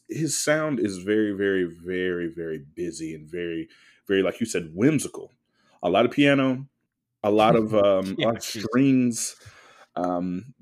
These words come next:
Speaker 1: but I love his composition and how he uses, uh,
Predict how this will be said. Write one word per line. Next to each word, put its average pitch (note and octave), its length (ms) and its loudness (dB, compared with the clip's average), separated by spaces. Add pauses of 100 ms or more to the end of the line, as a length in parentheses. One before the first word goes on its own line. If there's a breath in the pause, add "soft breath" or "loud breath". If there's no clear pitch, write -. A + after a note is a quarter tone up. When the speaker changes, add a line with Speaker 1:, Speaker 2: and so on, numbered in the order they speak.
(120)
Speaker 1:
but A2+ 180 0
I C3+ 120 2
love C3 260 4
his B2 120 -4
composition G#2+ 600 -4
and F#2+ 140 -4
how G2+ 160 -4
he G2 100 -6
uses, F2+ 800 -6
uh, D2 400 -12